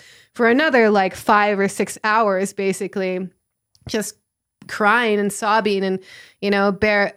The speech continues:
really just profound and, and intense grief. And then at the end of that, after the kind of the grieving had kind of subsided,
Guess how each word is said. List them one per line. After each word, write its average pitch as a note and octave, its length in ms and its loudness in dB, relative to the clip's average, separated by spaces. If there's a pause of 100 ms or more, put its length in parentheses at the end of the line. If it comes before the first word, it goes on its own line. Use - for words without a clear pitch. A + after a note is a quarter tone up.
really G#3+ 440 2
just F#3 340 -8 (400)
profound A3 760 0
and, G3 300 0
and G3 160 -2
intense G3 560 -4
grief. G3 540 -4 (500)
And A3 200 4
then D4+ 200 0
at F#4 140 -2
the B3+ 220 -2
end C#4 280 2
of C#4+ 140 -2
that, D#4 460 0 (120)
after A3 540 0
the G#3+ 160 -2
kind A3 300 -2
of A3 60 0
the G#3+ 60 0
grieving A#3+ 420 -4
had G#3+ 200 -2
kind G#3+ 160 -4
of G#3 80 -2
subsided, A3+ 760 -2